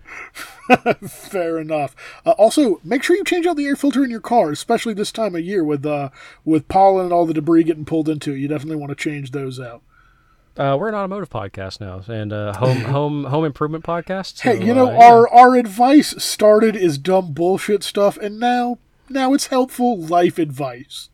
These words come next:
Speaker 2: Well, my last one was wa-, "Don't wash your chicken," 'cause that's a bad idea, so, you
Speaker 1: That's
Speaker 2: know,
Speaker 1: true, and
Speaker 2: we're
Speaker 1: then,
Speaker 2: just
Speaker 1: uh,
Speaker 2: gonna
Speaker 1: there was another one about, wasn't there one about, like, keeping blankets and stuff in your car? Didn't we talk about that?
Speaker 2: Uh, something like that. I
Speaker 1: Yeah,
Speaker 2: don't remember.
Speaker 1: see? We're useful, damn it.
Speaker 2: Yeah, just listen f-,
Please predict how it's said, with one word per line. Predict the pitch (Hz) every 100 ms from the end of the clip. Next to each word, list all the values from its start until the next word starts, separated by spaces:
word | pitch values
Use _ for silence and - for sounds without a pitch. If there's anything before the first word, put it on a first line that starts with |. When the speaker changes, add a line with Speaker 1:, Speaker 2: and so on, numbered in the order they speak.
| - -
Speaker 2:
Well, | 202
my | 220
last | 220 240 -
one | 214
was | 190
wa-, | 165 180 -
"Don't | 170 160
wash | 156 -
your |
chicken," | 131 143 117
'cause | 107
that's | 120 113
a |
bad | 113 101
idea, | 98 95 92
so, | - 117
you |
Speaker 1:
That's | 214 208
Speaker 2:
know, | 190
Speaker 1:
true, | 254 226 185
and | 190 196
Speaker 2:
we're |
Speaker 1:
then, | 214
Speaker 2:
just | 202
Speaker 1:
uh, | 190
Speaker 2:
gonna | 175
Speaker 1:
there | 226
was | 202
another | 196 226
one | 226
about, | 190 185 180
wasn't | 247
there | 254
one | 240
about, | 226 190
like, | 165
keeping | - 190 165
blankets | 139 160 180 -
and | 208
stuff | - 220
in | 220
your | 220
car? | - 226 233
Didn't | 185 175
we | 196
talk | 208 196
about | 208 196
that? | 214 214 _ _ _ _ _ -
Speaker 2:
Uh, | 160 165 165 160
something | - 104
like | 107 120
that. | 117 123
I |
Speaker 1:
Yeah, | - 151
Speaker 2:
don't | 101
remember. | 107
Speaker 1:
see? | 349 330 269 -
We're | 190 302
useful, | 208 262 - - 147 - -
damn | 156 180
it. | 208 _ _ _ _
Speaker 2:
Yeah, | 214 202 104
just | - 170
listen | 175 190 170
f-, | - -